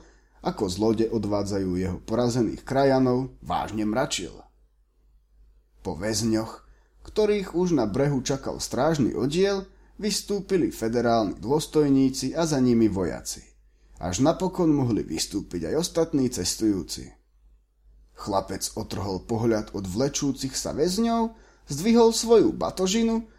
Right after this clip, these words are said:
a začal zostupovať po schodoch. Neforemný kufor mu ustavične narážal do nohy,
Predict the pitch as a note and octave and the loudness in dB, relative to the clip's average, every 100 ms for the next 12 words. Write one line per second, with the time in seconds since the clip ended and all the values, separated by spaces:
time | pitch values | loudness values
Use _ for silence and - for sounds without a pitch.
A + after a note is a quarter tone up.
0 | - F3 G3 F3 E3+ F3+ D#3+ B2 B2 - | -4 0 2 2 4 4 6 4 -2 -4
1 | B2 A2+ A2+ A2 G#2 G#2+ - F#2+ B1+ G1+ | -6 0 0 0 -4 -4 -2 -4 -4 -10
2 | - - _ _ - _ _ _ _ _ | -16 -20 _ _ -20 _ _ _ _ _
3 | _ _ _ - E2+ - G2 F#2+ F#2 F2+ | _ _ _ -4 -2 -2 -4 -2 -2 -2
4 | F2+ - D#3 - C3 B2+ D3 - G#3+ G#3 | -2 -2 -4 0 2 4 4 2 -2 -2
5 | - F3+ F#3 - G#2 C2 G#2 A2 A2 - | 2 2 2 0 -2 -2 0 0 0 -4
6 | - F#2+ D3+ D#3+ F3 F3 | -6 2 6 6 6 2